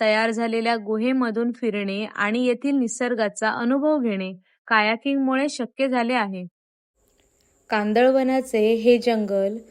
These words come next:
कसे वाढते याबद्दल माहिती मिळाली. झाडाला आलेली बी तयार झाल्यावर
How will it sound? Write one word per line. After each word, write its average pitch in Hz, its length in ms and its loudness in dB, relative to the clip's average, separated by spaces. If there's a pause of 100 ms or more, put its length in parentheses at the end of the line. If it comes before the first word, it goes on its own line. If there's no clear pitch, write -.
(220)
कसे 247 280 2
वाढते 208 800 0 (260)
याबद्दल 220 600 4
माहिती 214 380 0
मिळाली. 190 500 -4 (580)
झाडाला 208 440 4
आलेली 220 520 2
बी 208 460 -2 (320)
तयार 226 300 6
झाल्यावर 202 600 2